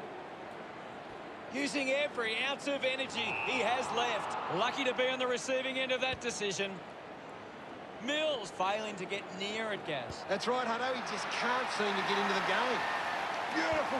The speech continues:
Speaker 2: tackle, Hutto.
Speaker 1: Just goes bang.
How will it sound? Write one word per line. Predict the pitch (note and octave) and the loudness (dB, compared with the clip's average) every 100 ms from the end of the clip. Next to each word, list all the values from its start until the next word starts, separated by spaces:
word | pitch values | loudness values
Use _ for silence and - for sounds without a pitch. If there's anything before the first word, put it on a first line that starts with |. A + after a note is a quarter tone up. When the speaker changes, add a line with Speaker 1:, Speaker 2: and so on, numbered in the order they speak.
| F#3 | 2
Speaker 2:
tackle, | B3 A3 G3+ | 2 2 2
Hutto. | F3 F3 F3 F3 - - - - - - - - - - - - | 2 2 2 2 0 -2 -2 -2 -2 -2 -2 -2 -2 -2 0 0
Speaker 1:
Just | F#4 - | 0 4
goes | E4 D#4 - E4 | 4 4 2 2
bang. | D#4 D#4+ | 4 4